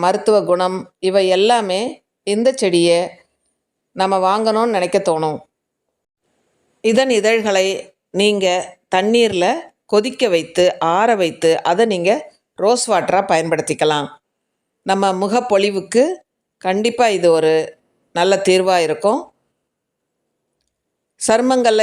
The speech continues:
ஏற்படுற ஒரு சில பிம்பிள்ஸ் போன்ற குறைபாடுகளுக்கு இந்த பன்னீர் தெளிக்கும் பொழுது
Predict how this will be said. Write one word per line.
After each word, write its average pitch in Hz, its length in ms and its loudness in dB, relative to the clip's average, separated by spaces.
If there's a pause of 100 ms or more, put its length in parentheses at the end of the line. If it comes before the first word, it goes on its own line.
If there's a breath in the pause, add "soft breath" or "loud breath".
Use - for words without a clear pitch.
(120)
ஏற்படுற 180 560 0 (840)
ஒரு 208 180 -4
சில 190 600 -6 (280)
பிம்பிள்ஸ் 214 460 2
போன்ற 185 560 -2 (1000)
குறைபாடுகளுக்கு 190 1000 0 (920)
இந்த 233 360 -6
பன்னீர் 214 640 -2 (440)
தெளிக்கும் 202 420 -4
பொழுது 180 540 0